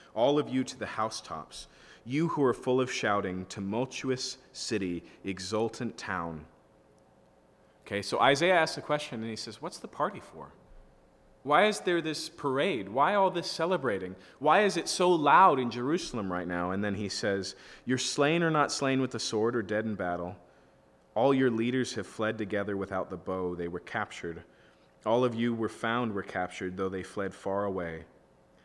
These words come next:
Therefore I said, 'Look away from me. Let me weep bitter tears. Do not labor to comfort me concerning the destruction of the daughter of my people.'"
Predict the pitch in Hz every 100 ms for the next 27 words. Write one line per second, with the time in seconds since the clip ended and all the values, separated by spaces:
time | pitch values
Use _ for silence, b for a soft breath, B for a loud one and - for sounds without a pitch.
0 | b - 117 - 107 92 - 98 98 98
1 | 107 95 101 104 - 87 82 78 B B
2 | 113 113 127 117 117 - 107 101 - 101
3 | 92 90 - 107 110 - 107 107 107 113
4 | - 98 - - 87 - 87 - 92 90
5 | 87 85 - 98 92 - 101 92 B B
6 | B - 85 85 82 82 80 - 78 -
7 | 78 - 67